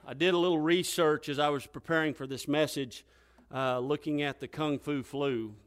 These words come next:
better known as the coronavirus. I just like Kung Fu flu. It's just, man, that's, it's awesome, the Kung Fu flu. Um, since November, when the first case of the coronavirus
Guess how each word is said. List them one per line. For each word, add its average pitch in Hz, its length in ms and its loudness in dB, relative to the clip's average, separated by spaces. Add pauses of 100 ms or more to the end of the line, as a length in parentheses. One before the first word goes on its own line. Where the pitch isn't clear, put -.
(160)
better 131 240 -4
known 131 240 -2
as 120 120 -6
the 117 80 -12
coronavirus. 110 880 -6 (600)
I - 100 -6
just 381 180 -4
like 190 180 2
Kung 165 240 2
Fu 151 220 0
flu. 127 400 -4
It's 127 180 -6
just, - 340 -6 (360)
man, 143 160 -14
that's, - 280 -16 (240)
it's - 120 -12
awesome, 113 380 -10 (300)
the 131 100 -20 (100)
Kung 127 240 -12
Fu 117 260 -10
flu. 107 340 -8 (840)
Um, 120 400 -6 (400)
since - 420 2
November, 226 680 2 (760)
when 190 220 4
the 165 100 4
first - 680 0
case 180 720 -2
of 127 100 -8
the 139 80 -4
coronavirus 170 1160 -2